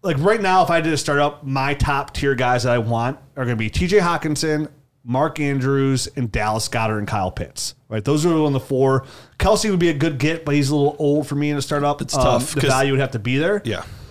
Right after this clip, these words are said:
Speaker 1: But Goddard, somebody, uh, I mean, he just showed us what we could do in the, uh, Super Bowl.
Speaker 2: Mm-hmm.
Speaker 1: Absolute stud, contested catch, uh, hard catch, contours body, go up there, great body control.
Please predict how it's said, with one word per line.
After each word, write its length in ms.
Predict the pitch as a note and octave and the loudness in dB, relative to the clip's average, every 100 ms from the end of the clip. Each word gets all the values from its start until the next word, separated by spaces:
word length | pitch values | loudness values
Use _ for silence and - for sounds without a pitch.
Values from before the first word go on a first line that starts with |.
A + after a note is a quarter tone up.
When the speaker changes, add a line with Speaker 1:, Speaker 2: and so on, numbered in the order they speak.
| - - | -14 -6
Speaker 1:
But 160 | D3 | -4
Goddard, 460 | D#3 E3 G#3 G#3 F3+ | 0 2 4 4 2
somebody, 380 | F#3 F3 F#3 D3 | 0 2 0 0
uh, 180 | C#3+ D#3 | -2 0
I 40 | |
mean, 140 | C#3+ | 0
he 40 | C#3+ | 0
just 140 | C#3 | 0
showed 140 | D#3 C#3 | 2 0
us 100 | C3+ | 0
what 60 | |
we 60 | C#3 | -4
could 80 | B2+ | 0
do 120 | C3+ | 0
in 60 | B2+ | 0
the, 60 | B2+ | -2
uh, 320 | C3+ A#2+ A#2+ | -2 0 0
Super 240 | - A#2+ | -2 -4
Bowl. 300 | G#2+ G#2 B2+ - _ G#2+ | -2 -2 -4 -8 _ -2
Speaker 2:
Mm-hmm. 60 | |
Speaker 1:
Absolute 280 | B2 C3 C3+ | 0 0 0
stud, 360 | - C#3 B2 A#2 | -2 0 0 0
contested 360 | - B2+ - - | -2 -2 -2 -2
catch, 340 | C3 B2 - - - - | 0 0 -4 -12 -20 -8
uh, 180 | B2+ A2+ | -2 -2
hard 340 | - C#3+ C#3 | 0 0 0
catch, 280 | B2+ C3 B2+ - - - | 0 -2 -2 -8 -16 -8
contours 480 | C#3 C#3 C#3 B2+ | -4 0 0 0
body, 320 | G#2+ B2 B2 B2 | 0 0 0 0
go 180 | B2 | 0
up 80 | A#2+ | -2
there, 120 | B2 A#2 | -2 -4
great 240 | G#2+ A#2+ | -2 -2
body 220 | A#2+ A#2 | -2 -2
control. 500 | A2 G2+ B2+ A#2 A2+ | -4 -4 -2 -2 -2